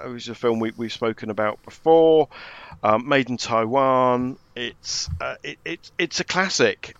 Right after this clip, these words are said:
It's, it's the story of a whole bunch of people turning up at, um, at, at the, uh,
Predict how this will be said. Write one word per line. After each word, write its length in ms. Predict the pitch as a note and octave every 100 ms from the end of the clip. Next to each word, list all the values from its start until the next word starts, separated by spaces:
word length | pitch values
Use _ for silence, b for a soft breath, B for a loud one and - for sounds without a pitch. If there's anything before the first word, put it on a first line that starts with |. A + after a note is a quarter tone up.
| -
It's, 260 | C#3+ - -
it's 280 | D#3 -
the 100 | -
story 560 | D3+ - D3+ D#3 D#3 D#3
of 100 | D#3
a 80 | D3+
whole 160 | D3+ D3+
bunch 260 | D#3 E3+
of 60 | D3
people 400 | D#3+ E3 E3 D#3+
turning 400 | - D#3+ D#3 D#3
up 260 | D#3+ D3+ E3
at, 300 | D#3 - D#3
um, 320 | D3 D3+ C#3+ _ _ B B B B B -
at, 280 | D3 D3+ - D3+
at 260 | D#3 - -
the, 260 | C#3+ C#3
uh, 380 | C3+ C#3 C3+ C3